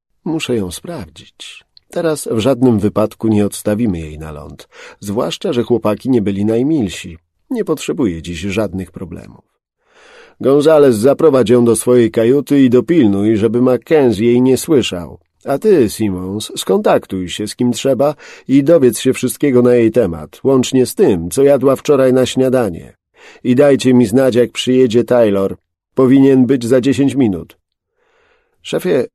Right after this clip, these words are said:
jak mam ją uciszyć? Mam użyć spluwy?"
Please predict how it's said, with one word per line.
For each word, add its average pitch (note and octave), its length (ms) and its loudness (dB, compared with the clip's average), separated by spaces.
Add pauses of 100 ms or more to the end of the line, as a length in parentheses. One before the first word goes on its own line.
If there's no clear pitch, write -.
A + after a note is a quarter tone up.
(500)
jak A3 240 -4
mam C#3+ 220 4
ją A#2 180 2
uciszyć? G2+ 600 -8 (280)
Mam C3 300 0
użyć C#3+ 320 0
spluwy?" A3 480 -2